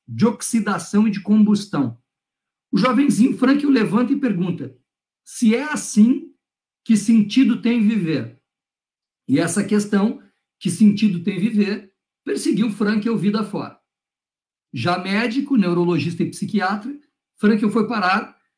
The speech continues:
nos diversos campos de concentração de Auschwitz e Dachau,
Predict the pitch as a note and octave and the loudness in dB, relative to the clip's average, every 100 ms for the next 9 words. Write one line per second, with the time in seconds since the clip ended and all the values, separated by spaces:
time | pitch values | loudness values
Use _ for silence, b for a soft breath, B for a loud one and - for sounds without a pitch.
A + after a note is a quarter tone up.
0 | _ E3 E3+ D#3 F3 G3 - - G#3 G#3+ | _ -2 0 0 -2 -4 -8 2 2 2
1 | F#3+ - F3 E3+ F3 E3 D#3+ - F3+ E3+ | -2 -4 -6 -4 -6 -8 -10 -6 -4 -2
2 | C#3+ D3 F3 E3+ C#3 C3 - C#3 D#3 - | 0 -2 -2 -6 -6 -6 -6 -10 -10 -8
3 | G3+ - | -8 -10